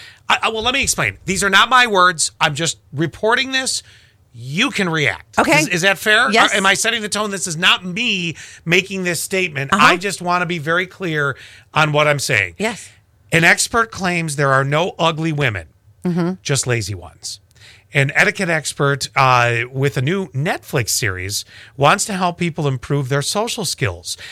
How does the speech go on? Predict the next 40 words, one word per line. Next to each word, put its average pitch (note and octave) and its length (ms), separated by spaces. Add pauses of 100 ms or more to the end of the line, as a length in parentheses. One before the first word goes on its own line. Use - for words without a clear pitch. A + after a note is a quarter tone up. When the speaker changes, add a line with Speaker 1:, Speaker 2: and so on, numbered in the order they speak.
(140)
Speaker 1:
Sarah G3 480
Jane F3 360
Ho C#3 480 (420)
went F3 280
to D#3 320
Harvard D#3+ 340
Business C3+ 380
School A#2 400 (100)
and C#3 220
lived, D#3+ 360
and E3+ 120
by A#3 80
the B3 80
way, A#3 240
a E3 60
woman, E3+ 280
Sarah, C#3+ 280 (340)
uh, D3 380
and, D#3 320
uh, D3 280
and D3+ 180
lived F3+ 200
around E3+ 360
the A#3 60
world F3+ 300
before D3+ 360
her E3 160
show, C#3 360 (280)
Mind B2+ 400
Your E3+ 100
Manners. A3+ 580 (680)
She B3+ 260
tells C4+ 360
her C4+ 120
students, G3 800 (540)
"There D3+ 260
are D#3+ 160
no G3 200
ugly B3+ 280
women C3 460